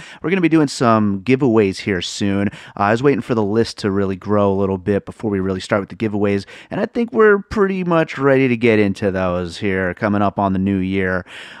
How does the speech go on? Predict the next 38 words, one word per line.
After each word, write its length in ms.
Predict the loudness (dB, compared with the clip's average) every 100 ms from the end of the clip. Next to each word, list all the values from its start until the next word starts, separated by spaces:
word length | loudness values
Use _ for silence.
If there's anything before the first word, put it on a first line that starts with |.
| -4
Um, 640 | 0 4 4 4 4 4 2
that 100 | 2
we 80 | 4
al-, 220 | 2 0
I'm 200 | -2 2 2
also 240 | 2 -2
starting 260 | 0 2 2
to 60 |
do 180 | -2 -2
some 340 | 0 0 0
written 280 | 0 0 2
reviews 440 | 0 2 2 2 2
on 180 | 2 2
there, 240 | 2 2
so 160 | 0 0
there's 160 | 0
gonna 100 | 0
be 60 | 2
a 80 | 4
lot 240 | 4 4
more 120 | 0 -2
content 480 | -2 -2 -2 -4
on 140 | -2 -6
the 80 | -6
website, 720 | -4 -4 -6 -8 -6 -8 -14 -20 -12 -4
uh, 180 | -2 -2
assuming 300 | -2 0 2
the 60 |
website 360 | 2 -2 -4 -6
is 100 | -6
still 200 | -6 -4
up. 120 | -4
I 80 | -6
actually 260 | -8 -10 -12 -16
literally 460 | -6 -4 -2 -4 -10
just 460 | -10 -6 -6 -8
got 220 | -10 -10
an 100 | -10